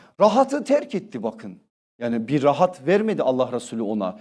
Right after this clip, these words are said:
Yani yaşadıkları hayatı işte biliyorsunuz siyerdeki o ilk on yılı, ondan öncesi için değil öyle. Zenginliği terk ettiği için, konforu terk ettiği için, geçici olanı terk ettiği için,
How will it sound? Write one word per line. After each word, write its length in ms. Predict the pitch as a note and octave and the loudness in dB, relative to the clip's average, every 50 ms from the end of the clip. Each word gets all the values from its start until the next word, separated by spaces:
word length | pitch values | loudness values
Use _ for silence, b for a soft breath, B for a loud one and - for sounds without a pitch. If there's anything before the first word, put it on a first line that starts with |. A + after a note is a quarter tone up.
| B B | B B
Yani 180 | A2 G#2+ G#2 G#2+ | -4 -2 0 0
yaşadıkları 600 | A2 A2 A2 - B2+ A#2 B2 A2+ - C#3 C3 C3+ | 0 0 0 0 -2 -2 -2 -2 0 2 2 2
hayatı 540 | B2 C3 C3 C3 C3 C3 - F3 E3+ D#3+ E3 B B B B _ | 2 2 2 2 2 0 -4 -6 -6 -6 -8 B B B B _
işte 280 | - A3 - - A3+ F3+ | -12 -10 -6 -6 -6 -4
biliyorsunuz 560 | A#3+ C4 C#4+ G3 C#3 - - A#2 A2 G2 A2 | -2 0 2 2 0 0 -4 -4 -4 -4 -4
siyerdeki 420 | - B2+ B2+ A#2+ A2+ A#2+ A#2 B2 B2 | -2 0 0 2 0 -2 -2 -2 -2
o 180 | A#2 A2+ A2+ B B B B B | -2 -2 -4 B B B B B
ilk 240 | C#3+ C#3 D3 - - - | -8 -8 -8 -6 -2 0
on 140 | C#3 C3 | 2 4
yılı, 260 | B2 B2 B2 C3+ E3 - | 4 4 2 2 0 0
ondan 380 | - A3 B3 D4 C#4 B3+ A3+ | 2 2 2 4 2 2 2
öncesi 460 | G#3 G#3+ G3+ F3 G3 F3+ - - G3+ G3 - - | 0 0 0 0 -2 -2 -4 -2 -4 -4 -4 -6
için 300 | D#3 - - - D#3 B2 | -8 -8 -4 -2 -2 0
değil 280 | A2 G2 F2+ F2 - - - - | 0 -2 -2 -4 -6 -8 -4 -2
öyle. 360 | B2 A#2+ G#2+ F2+ E2+ - - B B B B B B | 0 0 0 0 -4 -8 -10 B B B B B B
Zenginliği 720 | B C3 C3+ G#3 A3 A3+ F#3+ F#3+ A3+ A3+ A3+ A#3+ B3 - | B 2 2 4 4 4 2 2 2 2 2 0 -2 -2
terk 300 | A#3+ - G#3 G#3 G#3 - | -2 0 0 0 0 -2
ettiği 340 | F#3 F#3+ - - - G3 E3+ | -4 -4 -4 -4 -4 -4 -2
için, 380 | E3 - - - E3 C3+ A#2+ A2+ | -2 -4 -2 0 0 0 0 0
konforu 540 | - - F3+ F#3 E3+ - - F3+ F3 F3+ F3 | 2 2 2 2 0 -2 -2 -2 0 0 -2
terk 340 | - E3 D#3+ D#3 - - | -2 -2 -4 -4 -2 -4
ettiği 380 | D#3 D3 D3 - - D#3 D3+ C#3 | -4 -4 -4 -6 -6 -4 -4 -4
için, 400 | B2 - - D3+ C3 A#2+ A2+ G#2 | -4 -2 0 2 2 2 2 0
geçici 420 | G#2 C#3 C#3+ C#3+ - D#3 C#3+ D#3 | 0 0 0 -2 -4 -4 -2 -2
olanı 420 | E3+ C#3+ D3+ C3+ C#3+ C3+ C#3+ C#3 - | 0 0 2 2 2 0 0 -2 -4
terk 300 | - C3+ C#3+ B2 B2 - | -4 -4 -4 -4 -2 -4
ettiği 280 | C3+ - - - D3+ | -4 -4 -4 -4 -4
için, 360 | C#3 B2 - - C3 B2 B2 | -4 -2 0 2 2 2 0